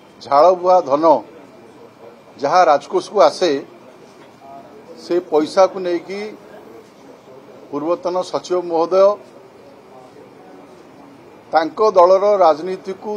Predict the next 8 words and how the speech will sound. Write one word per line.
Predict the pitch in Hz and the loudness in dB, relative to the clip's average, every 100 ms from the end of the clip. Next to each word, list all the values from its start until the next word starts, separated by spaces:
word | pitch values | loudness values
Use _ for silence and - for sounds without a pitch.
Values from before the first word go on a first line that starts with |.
| 175 | -8
ଦୃଢ଼ | 156 175 190 | 0 0 2
କରିବା | 190 190 185 | 4 4 4
ପାଇଁ, | 170 107 - - _ - - _ _ - - - - - | 0 -2 -16 -20 _ -20 -20 _ _ -20 -20 -20 -10 -4
ତାଙ୍କର | 160 151 196 208 196 | -4 -2 -2 -2 -2
ମହତ୍ୱାକାଂକ୍ଷାକୁ | 170 160 185 202 190 190 165 - 196 202 220 226 - - _ _ _ _ _ _ _ | 0 2 2 2 2 0 -4 -6 -6 -6 -8 -10 -18 -20 _ _ _ _ _ _ _
ପ୍ରତିପାଦନ | 170 - 180 202 208 208 202 | -6 -6 2 2 4 0 0
କରିବା | 196 190 | 2 4
ପାଇଁ | 185 | 2